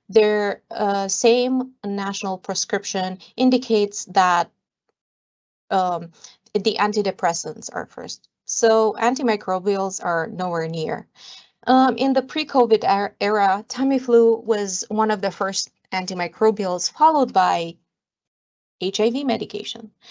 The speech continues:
So basically, not antibiotics. H I V medications because they're a chronic medication. And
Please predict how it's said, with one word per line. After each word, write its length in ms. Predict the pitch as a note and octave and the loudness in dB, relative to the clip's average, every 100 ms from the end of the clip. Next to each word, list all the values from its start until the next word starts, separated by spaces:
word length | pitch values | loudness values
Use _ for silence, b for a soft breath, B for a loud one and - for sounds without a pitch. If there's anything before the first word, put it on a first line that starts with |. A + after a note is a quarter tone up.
| B B B B | B B B B
So 300 | - C#4 B3 | -2 0 0
basically, 1000 | G#3 A#3+ D#4 - A#3 F3 D#3+ E3 A3 B3+ _ - | 0 0 0 -2 -4 -4 -8 -6 -8 -10 _ -6
not 800 | G3+ G#3 G#3 G#3+ A3+ A3 - - _ _ _ _ _ - | -2 2 2 4 2 0 -8 -10 _ _ _ _ _ -6
antibiotics. 1000 | E3+ E3+ F3 F3+ D#3+ - - - - - _ _ - | -6 -6 -4 -2 -2 -4 -8 -10 -12 -14 _ _ -4
H 240 | C#4 C#4+ B3+ | -2 0 2
I 100 | A#3+ | 2
V 140 | A3+ | 2
medications 580 | A3 G#3+ A3 - C#4+ - | 0 -4 -6 -10 -8 -6
because 400 | G3+ F#3+ F#3+ F3 | -4 -2 -2 -4
they're 320 | F3+ G3 G3 | -2 0 0
a 60 | F#3 | -2
chronic 480 | - A3 A3+ G3+ F3+ | -4 -2 0 -2 -4
medication. 720 | D#3+ D#3 D#3 - - - - _ _ _ - | -8 -6 -6 -8 -10 -12 -16 _ _ _ -2
And 380 | B3+ B3+ B3+ | 2 4 4